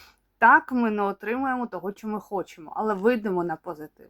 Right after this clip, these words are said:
Вийдемо. Фокус Росії суттєво переміщується. Дуже суттєво. І для Зеленського це добре, він це розуміє. І він хоче, щоб так і було. Насправді.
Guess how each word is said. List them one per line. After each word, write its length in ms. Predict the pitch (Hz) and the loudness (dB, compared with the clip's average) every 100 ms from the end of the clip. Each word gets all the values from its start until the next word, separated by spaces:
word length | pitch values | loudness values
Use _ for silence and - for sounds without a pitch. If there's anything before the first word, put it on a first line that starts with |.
| _ | _
Вийдемо. 800 | 180 247 226 180 196 180 139 - _ _ _ _ _ _ _ _ _ _ _ _ _ _ _ _ - | -4 -2 0 0 0 -2 -6 -10 _ _ _ _ _ _ _ _ _ _ _ _ _ _ _ _ -20
Фокус 520 | _ - 285 285 233 | _ 4 4 4 -4
Росії 460 | 190 - 156 131 143 | -8 -10 -16 -16 -16
суттєво 380 | 240 233 220 160 | -16 -12 -8 -8
переміщується. 880 | - 160 160 143 - - - - - _ _ _ _ _ _ _ _ _ _ _ _ - - _ _ _ _ - _ _ | -10 -16 -14 -14 -16 -20 -20 -20 -20 _ _ _ _ _ _ _ _ _ _ _ _ -20 -20 _ _ _ _ -20 _ _
Дуже 420 | 185 233 254 180 | -2 2 4 4
суттєво. 800 | 175 - 175 - 277 359 196 123 - - | -2 -8 -18 -4 4 4 4 -4 -12 -8
І 280 | 220 196 - - - - - - | -4 -2 -6 -18 -20 -20 -20 -8
для 240 | 190 208 | -2 0
Зеленського 520 | 202 226 330 349 240 | 4 6 6 6 0
це 180 | 190 226 | -4 -6
добре, 480 | 190 208 180 160 156 | 0 2 2 -2 -2
він 160 | 240 240 | 0 -2
це 140 | 185 | -4
розуміє. 560 | 185 190 202 202 180 - | -4 0 0 0 -2 -6
І 80 | 196 | -4
він 180 | 254 226 | -2 -2
хоче, 520 | - - 208 226 185 | -4 -4 -2 -2 -6
щоб 180 | - _ | -18 _
так 240 | 135 - | -16 -16
і 20 | 139 | -20
було. 400 | 131 110 113 - _ | -12 -12 -12 -16 _
Насправді. 580 | 190 196 - 165 135 | -4 -4 -6 -6 -6